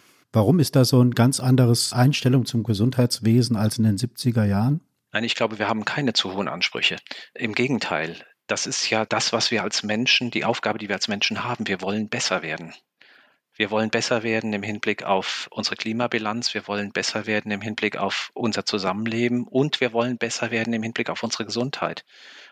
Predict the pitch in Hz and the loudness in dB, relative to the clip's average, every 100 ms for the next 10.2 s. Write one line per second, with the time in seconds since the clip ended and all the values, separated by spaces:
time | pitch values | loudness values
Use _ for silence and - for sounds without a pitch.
0 | _ - 107 107 - - - - 113 - | _ -4 -2 -2 -6 -14 -10 -4 -2 0
1 | 113 110 113 - - 113 110 151 - - | -2 -2 -2 -2 -2 0 0 0 0 -2
2 | - 110 - - 107 101 98 - _ 113 | -2 -2 -2 -2 -2 -2 -8 -16 _ -4
3 | 107 - 117 101 107 - - 107 - - | -2 0 0 0 -2 -2 0 2 2 0
4 | 127 - - - 113 101 95 101 - 113 | -2 -6 -8 -6 -4 -2 -2 0 -2 -2
5 | 110 113 - 98 107 - - 113 92 107 | -6 -6 -4 -4 -2 -4 -4 -4 -2 -2
6 | - - - - 113 - 131 117 78 - | -2 -2 -2 -2 -2 -2 -4 -8 -10 -16
7 | _ _ - - - _ _ 113 - 127 | _ _ -20 -20 -20 _ _ -2 0 0
8 | 139 - 131 131 135 120 117 - 175 190 | 0 0 -2 0 0 0 -2 0 -2 0
9 | - 110 110 101 90 92 - 117 107 113 | -2 -2 0 0 -2 -4 -10 -8 -2 0
10 | 110 110 | 0 -2